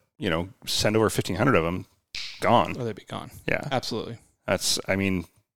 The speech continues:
Speaker 1: that's, the first one on my list, uh, is the R S three Avant.
Speaker 2: Okay.
Speaker 1: Not the R S four.
Speaker 2: Why is
Speaker 1: the
Speaker 2: that?
Speaker 1: R S three. Um, because the R S four is too big now.
Speaker 2: Hmm.
Speaker 1: The R S four now, or the S four now,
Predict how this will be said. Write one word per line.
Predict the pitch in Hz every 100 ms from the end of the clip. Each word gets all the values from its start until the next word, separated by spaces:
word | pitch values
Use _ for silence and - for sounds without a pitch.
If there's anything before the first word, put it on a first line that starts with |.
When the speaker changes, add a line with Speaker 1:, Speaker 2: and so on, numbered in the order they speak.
| _ _ 90
Speaker 1:
that's, | 104 110 - -
the | 98 113 117
first | 156 131
one | 123
on | 95
my | 98 98
list, | 87 90 -
uh, | 101 87 82 82
is | 90 87
the |
R | 82
S | 82 -
three | 143 110
Avant. | 78 - - - -
Speaker 2:
Okay. | 139 - -
Speaker 1:
Not | 120 156
the |
R | 143
S | 123
four. | - 95 90 101 _ _ _
Speaker 2:
Why | 139 139
is |
Speaker 1:
the | 101
Speaker 2:
that? | 98
Speaker 1:
R |
S | 95
three. | - 82 - - -
Um, | 101 95 92
because | 113 165 143
the | 160 135
R | - 156
S | 151
four | 143 147
is | 120 - -
too | - 113
big | 107
now. | 98 - - - _
Speaker 2:
Hmm. | - 269
Speaker 1:
The |
R | 123 147
S | -
four | 131 120 117
now, | 104 92 87 92 - -
or |
the | 92 101
S | 113
four | - 90
now, | 78 76 85